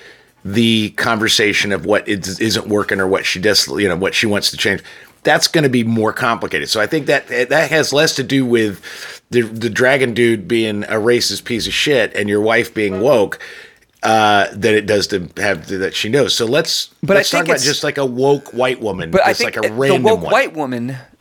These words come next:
Speaker 2: in general, I think that they're the, the loudest and often they know the most with absolute certainty. And they will know you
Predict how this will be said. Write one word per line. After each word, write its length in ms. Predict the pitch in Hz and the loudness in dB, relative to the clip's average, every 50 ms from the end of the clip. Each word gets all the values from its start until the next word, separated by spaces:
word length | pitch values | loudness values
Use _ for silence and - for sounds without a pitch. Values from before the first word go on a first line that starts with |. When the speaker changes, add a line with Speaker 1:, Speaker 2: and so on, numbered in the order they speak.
| _ _ _ _ - 117 - 123 | _ _ _ _ -20 -20 -6 0
Speaker 2:
in 180 | 139 170 151 143 | 4 4 4 4
general, 380 | 117 147 214 220 185 135 120 220 | 4 2 2 2 2 4 4 4
I 100 | - 139 | 4 4
think 220 | - 196 190 - | 2 2 0 0
that 160 | 170 151 - | -2 0 2
they're 260 | 170 160 160 165 165 | 2 2 4 2 2
the, 200 | 135 143 135 120 - _ _ _ _ _ _ _ _ - | 2 2 0 -2 -4 _ _ _ _ _ _ _ _ -8
the 200 | - 127 151 135 | -2 0 0 2
loudest 640 | 127 135 123 127 135 143 156 156 151 - - - - - | 4 4 4 4 4 4 2 2 0 0 -2 -4 -4 -2
and 100 | 143 131 - | -2 0 2
often 440 | 123 135 139 - - 143 139 131 120 - - | 2 2 2 2 0 0 0 0 -2 -4 -6
they 240 | 127 - 135 131 | -2 0 2 2
know 360 | 127 123 123 120 120 120 131 127 | 2 2 2 2 2 2 2 2
the 80 | 127 | 0
most 640 | 107 101 98 101 107 113 160 180 - - - - - _ _ _ _ - | -2 -2 -2 0 0 0 0 0 -2 -4 -6 -8 -12 _ _ _ _ -4
with 160 | 143 139 - - 131 | -2 -2 0 2 2
absolute 400 | 135 131 - - 143 139 - - | 2 2 2 2 0 0 0 2
certainty. 680 | - - 131 131 - - 156 - - 202 220 214 - - - - - - - - - - _ _ _ _ _ _ _ _ _ _ - | 0 2 2 2 2 0 -2 0 2 2 2 2 0 -4 -14 -20 -20 -20 -20 -20 -20 -20 _ _ _ _ _ _ _ _ _ _ 0
And 180 | - 147 143 123 | 2 2 4 4
they 140 | 160 165 180 | 4 4 4
will 120 | 180 180 | 6 4
know 380 | 160 151 147 147 165 226 262 240 | 4 4 4 4 4 4 2 0
you 540 | 175 123 110 113 104 98 92 90 90 - | -2 -4 -2 -2 -2 -2 -4 -6 -8 -10